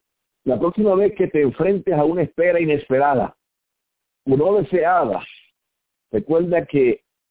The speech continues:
eso no es ninguna sorpresa para Dios. Él quiere enseñarnos paciencia y que crezcamos en fe. El Señor está mucho más interesado en que desarrollemos el, el carácter cristiano, eh,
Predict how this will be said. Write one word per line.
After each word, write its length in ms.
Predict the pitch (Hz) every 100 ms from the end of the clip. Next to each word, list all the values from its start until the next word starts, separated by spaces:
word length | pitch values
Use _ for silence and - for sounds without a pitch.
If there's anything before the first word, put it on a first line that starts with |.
| -
eso 280 | 160 - 160
no 160 | 156
es 120 | 170
ninguna 400 | 147 135 127 160
sorpresa 600 | 147 131 113 135 151 139
para 200 | 101 90
Dios. 200 | 82 76 - _ _ _ _ _ -
Él 160 | 160
quiere 360 | - 196 196 -
enseñarnos 680 | 151 127 131 127 156 175 170
paciencia 800 | - 123 - 151 139 107 - 71 - - - -
y 100 | 147
que 160 | 156
crezcamos 500 | 139 127 - 160 170 147
en 120 | 120 -
fe. 300 | 151 147 131 _ _ _ _
El 140 | - 131
Señor 220 | 143 175
está 220 | 208 202
mucho 260 | 185 190 196
más 100 | 190
interesado 680 | 185 170 156 - 185 151 - _ _
en 160 | 147 135
que 120 | 147
desarrollemos 720 | 135 135 131 131 160 180 170
el, 160 | 165 156
el 200 | 147 120
carácter 580 | - 131 160 180 175 160
cristiano, 760 | 147 135 - 175 190 151 104 98 _ _ _
eh, 540 | 123 127 120 110 98